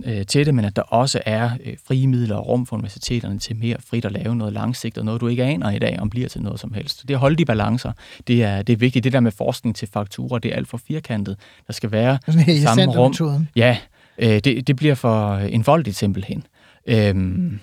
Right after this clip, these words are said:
Speaker 1: og, og, og, og ikke klogt. Øhm, men det var vigtigt også der at få ryddet op i nogle ting omkring Innovationsfonden, hvor der er rigtig mange penge, der bliver uddelt igennem, men hvor der var,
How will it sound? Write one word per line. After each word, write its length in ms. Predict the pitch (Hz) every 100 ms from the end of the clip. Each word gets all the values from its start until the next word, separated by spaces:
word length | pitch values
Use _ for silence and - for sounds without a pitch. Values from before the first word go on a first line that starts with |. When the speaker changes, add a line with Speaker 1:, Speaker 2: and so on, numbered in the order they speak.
| _ _ -
Speaker 1:
og, 140 | 110
og, 180 | - 113
og, 300 | - 104 -
og 160 | 113 113
ikke 100 | 127
klogt. 380 | - 170 - - _ _ _
Øhm, 460 | 123 110 98 98 104 120
men 100 | 123
det 80 | 127
var 60 |
vigtigt 320 | 123 151 139 117
også 180 | 120 -
der 120 | 123
at 60 | 95
få 120 | 101
ryddet 260 | 110 110
op 180 | 110 123
i 40 | 117
nogle 180 | 101
ting 180 | 104 117
omkring 280 | 117 113 110
Innovationsfonden, 800 | 107 110 - 175 - - 123 110
hvor 120 | 107
der 60 | 123
er 140 | -
rigtig 260 | 131 - -
mange 200 | 185 117
penge, 200 | 123 123
der 60 | 110
bliver 180 | 117
uddelt 300 | 120 131 107
igennem, 280 | - 120 120
men 100 | 104
hvor 160 | 107 104
der 100 | 104
var, 280 | 104 120